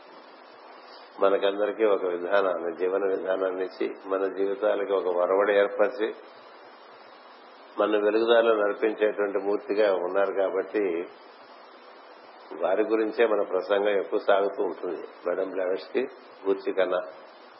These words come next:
అందుచేత నిన్న సాయంత్రం నేను ఒక నిర్ణయం చేసుకున్నాను. ఈ రోజునంతా మన మాస్టర్ గారి గురించి మాట్లాడుకుని, రేపు పొద్దున ఆవిడ ఐదున్నర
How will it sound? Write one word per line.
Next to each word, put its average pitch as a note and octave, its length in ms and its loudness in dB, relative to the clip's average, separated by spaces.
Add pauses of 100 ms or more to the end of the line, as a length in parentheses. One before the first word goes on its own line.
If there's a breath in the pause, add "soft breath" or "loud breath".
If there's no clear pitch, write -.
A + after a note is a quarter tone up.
(1200)
అందుచేత G#2 520 2
నిన్న G2+ 280 4 (100)
సాయంత్రం G#2+ 380 2
నేను G2 340 0
ఒక F#2 60 -2
నిర్ణయం F#2+ 500 -2
చేసుకున్నాను. - 760 -6 (1300)
ఈ G#2 40 0
రోజునంతా G#2+ 540 4
మన G2+ 160 0
మాస్టర్ F#2+ 380 -2
గారి G#2 120 2
గురించి F#2+ 320 -4
మాట్లాడుకుని, F#2 920 -2
రేపు G2 300 -2
పొద్దున F#2 500 -2 (100)
ఆవిడ F#2 220 0
ఐదున్నర F#2+ 380 2